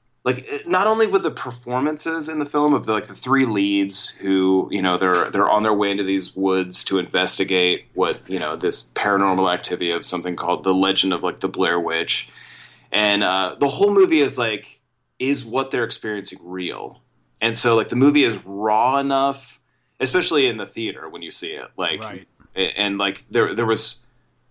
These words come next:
Speaker 1: there was a, an actual, very, this is sweet too, there was a sense that, like, could this be real? Is this, like, actual footage? I don't know. Like, no,
Speaker 2: Right.
Speaker 1: <laughs> you know, and at this point, like, we're so, so cynical. Like, the thought that that could happen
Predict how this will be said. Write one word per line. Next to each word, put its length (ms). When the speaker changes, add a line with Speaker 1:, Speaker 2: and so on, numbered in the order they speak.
Speaker 1:
there 100
was 120
a, 180
an 120
actual, 920
very, 300
this 260
is 100
sweet 360
too, 360
there 120
was 160
a 40
sense 400
that, 160
like, 140
could 300
this 200
be 160
real? 500
Is 200
this, 180
like, 220
actual 420
footage? 480
I 120
don't 200
know. 320
Like, 320
no, 320
Speaker 2:
Right. 120
Speaker 1:
<laughs> 180
you 60
know, 180
and 220
at 80
this 160
point, 200
like, 180
we're 180
so, 800
so 420
cynical. 880
Like, 240
the 140
thought 420
that 140
that 240
could 100
happen 800